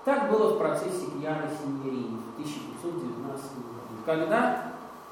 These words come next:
э, муж одной сеньоры пришел к инквизитору и сказал, что, вы знаете, вот эта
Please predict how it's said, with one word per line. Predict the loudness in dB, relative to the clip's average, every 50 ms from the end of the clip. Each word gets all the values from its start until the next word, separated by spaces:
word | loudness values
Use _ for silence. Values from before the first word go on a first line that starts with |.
| -14 -10 -2 2
э, | 4 6 6 6 6 6 4 4 2 2 2 4
муж | 6 6 6 6 4
одной | 4 4 4 4 4 4 4
сеньоры | 4 2 2 0 0 0 0 0 -2 -2 -2 -2 -2 -2 -4 -4 -6 -6 -8 -10 -12 -12 -12 -14 -14 -14 -14 -14 -14 -14 -14 -14 -14 -14 -14 -14 -14 -12 -4 2
пришел | 6 6 8 8 8 6 4 2 4 4 4 4 4 2
к | 0 0
инквизитору | 0 0 -2 0 0 0 0 0 -2 -2 -4 -4 -2 -2 -2 0 0 0 0 -2
и | -2
сказал, | -4 -4 -4 -2 0 0 2 2 2 2 2 2
что, | 0 -2 -4 -4 -4
вы | -4 -2
знаете, | -2 0 0 0 0 0 -2 -2 -2 -2 0
вот | 0 0 -2 -2 -2
эта | -4